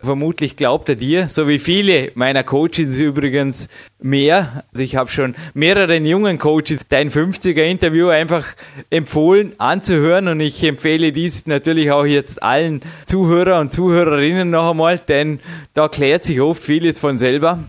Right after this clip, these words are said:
Aber was sich für ihn auch noch nicht von selber geklärt hat, aber was vermutlich auch kein leichter Weg ist, wie kriegt man bärenstarke Unterarme? Denn er war heute wieder schwer am Kreuzheben und hat auch wieder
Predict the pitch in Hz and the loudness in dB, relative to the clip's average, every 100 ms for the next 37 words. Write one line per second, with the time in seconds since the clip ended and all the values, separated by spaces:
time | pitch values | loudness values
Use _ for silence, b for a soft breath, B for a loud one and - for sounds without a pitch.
0 | - B B B 143 - 139 156 147 147 | -18 B B B -20 -4 2 2 4 4
1 | 139 131 127 - 139 - - 143 160 185 | 2 0 -6 -2 -2 -2 -4 -2 0 0
2 | 160 151 156 147 156 - 156 135 151 160 | 0 0 -2 -2 -6 -6 -4 0 0 2
3 | 160 151 - 151 165 165 165 - 135 139 | 0 -2 0 0 0 0 -2 0 0 0
4 | 147 - 151 156 170 151 143 147 147 160 | 0 -2 -2 -2 0 0 2 0 -2 -2
5 | 139 151 139 147 - 123 139 160 185 - | 0 0 0 0 -2 0 0 0 -4 -4
6 | - B B B 127 196 214 - 160 190 | -18 B B B -2 0 0 -2 -2 -2
7 | - 160 170 170 b b 147 175 196 190 | -2 0 0 -4 b b 2 4 4 2
8 | 170 - 131 156 - 160 - 156 160 139 | 0 0 2 2 0 0 0 -2 0 2
9 | 107 104 92 82 - 117 131 139 135 151 | 2 0 -2 -4 -4 -2 0 0 2 2
10 | 190 202 175 165 131 135 156 196 - 123 | 2 2 2 0 0 0 2 0 0 0
11 | 170 - 180 190 175 147 160 170 151 175 | 0 0 0 2 0 0 0 0 0 2
12 | 185 175 | 2 2